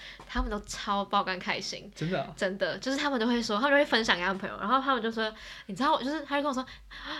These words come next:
Speaker 1: 就是我希望，就是我朋友，我朋友都很羡慕我，就是我可以吃到道地的亚洲料理。然后他就说，他就说：“哎呦，我，我有一次就煮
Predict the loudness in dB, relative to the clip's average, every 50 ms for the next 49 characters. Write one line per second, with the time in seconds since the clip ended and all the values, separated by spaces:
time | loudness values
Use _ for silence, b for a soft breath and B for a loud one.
0 | B B 0 2 2 2 0 0 -2 0 0 2 2 2 2 2 0 -2 -4 -6
1 | -2 0 2 2 2 0 -2 -4 -4 0 4 4 4 4 4 2 4 4 6 6
2 | 4 4 2 0 0 2 0 0 0 -2 -4 -4 -4 -6 -6 -8 -6 -2 0 2
3 | 2 4 4 4 4 4 4 2 4 4 2 4 6 6 6 6 6 2 2 4
4 | 4 4 4 4 2 0 0 -2 -2 -2 0 0 0 0 0 -4 -8 -10 -10 -10
5 | -10 B B B B B B B B 0 2 4 4 4 2 2 2 4 4 4
6 | 4 4 6 6 6 6 6 2 0 -2 -2 2 4 6 6 6 4 2 2 0
7 | 0 -2 -4 -8